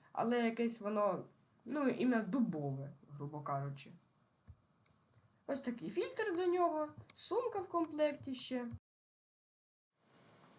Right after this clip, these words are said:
Ще я поклав собі в колекцію, чисто так, по приколу, е, респіратори типу ліпісток, е, одноразові респіратори.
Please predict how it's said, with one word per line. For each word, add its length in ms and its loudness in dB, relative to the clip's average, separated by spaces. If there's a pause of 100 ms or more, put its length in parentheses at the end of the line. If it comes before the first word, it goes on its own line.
(340)
Ще 180 -4
я 140 8
поклав 420 4
собі 340 2
в 100 -6
колекцію, 460 0
чисто 260 -10
так, 220 0 (160)
по 100 0
приколу, 600 2 (400)
е, 340 2 (340)
респіратори 800 2
типу 460 0
ліпісток, 680 0 (760)
е, 80 0
одноразові 800 0
респіратори. 640 0